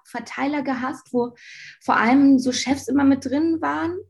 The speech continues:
äh, also so riesige Verteiler und dann wurde man so auf so kleine Fehler aufmerksam gemacht,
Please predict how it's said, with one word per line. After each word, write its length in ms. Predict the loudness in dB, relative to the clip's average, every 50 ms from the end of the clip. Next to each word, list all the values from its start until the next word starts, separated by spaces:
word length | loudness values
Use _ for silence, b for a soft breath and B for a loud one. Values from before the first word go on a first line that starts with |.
| _ _ _ _ _
äh, 60 | -2 2
also 420 | 2 2 2 2 0 -2 -4 -4
so 100 | -4 -4
riesige 440 | -4 -4 -4 -4 -4 -4 -4 -6 -8
Verteiler 560 | -8 -8 -10 -10 -10 -10 -8 -8 -6 -6 -8
und 100 | -6 -6
dann 200 | -6 -6 -4 -4
wurde 160 | -4 -2 -2 -2
man 240 | -4 -6 -8 -12
so 60 | -14 -14
auf 140 | -14 -16
so 320 | -12 -10 -6 -6 -6 -6 B B B B _
kleine 360 | -6 -4 0 2 2 2 2
Fehler 300 | 2 2 2 2 2 2
aufmerksam 540 | 0 0 -2 -4 -6 -6 -6 -8 -6 -6 -6
gemacht, 240 | -6 -8 -8 -10